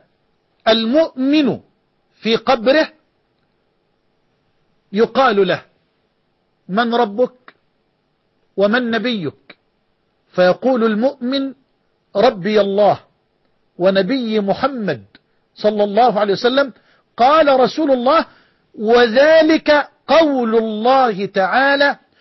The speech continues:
يثبت الله الذين آمنوا بالقول الثابت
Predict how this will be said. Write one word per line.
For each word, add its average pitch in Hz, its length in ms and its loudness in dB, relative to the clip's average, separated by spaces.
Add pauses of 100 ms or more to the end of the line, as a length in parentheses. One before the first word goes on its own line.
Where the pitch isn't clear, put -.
(240)
يثبت 196 880 -2
الله 240 680 0
الذين 202 640 -4
آمنوا 240 680 -2 (300)
بالقول 226 640 0
الثابت 220 880 -2